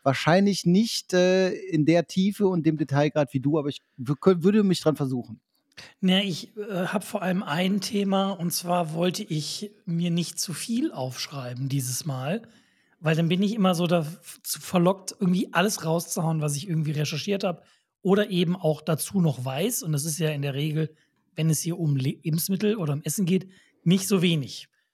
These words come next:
Speaker 2: Und um diese ganze Zeit hier nicht so zu überfrachten mit einem absoluten Wissensüberschuss und lieber eher mit so ein bisschen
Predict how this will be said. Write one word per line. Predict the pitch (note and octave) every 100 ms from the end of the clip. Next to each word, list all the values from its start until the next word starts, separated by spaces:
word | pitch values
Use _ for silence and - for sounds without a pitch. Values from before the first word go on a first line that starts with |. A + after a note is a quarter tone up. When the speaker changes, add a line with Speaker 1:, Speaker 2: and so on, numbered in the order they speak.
| _ _ _
Speaker 2:
Und | - F3 F3 -
um | F#3+ F#3
diese | F3 F3 F3+
ganze | F3+ F3+ A3+ F3+ E3+ E3 E3 -
Zeit | - - D#3+ F#3
hier | F#3 F3+
nicht | F3 -
so | F3
zu | -
überfrachten | D#3+ D#3 - E3 F3 -
mit | E3 D3+
einem | D3 D#3
absoluten | E3 - D3+ F3+ D3+ - - _ _
Wissensüberschuss | D3 A3+ A#3+ A3 G#3 D#3 - F3 A3 -
und | F3+ D3+
lieber | E3+ F3
eher | F#3 F3
mit | E3+
so | D3+
ein | D3
bisschen | E3 - F#3 E3 D#3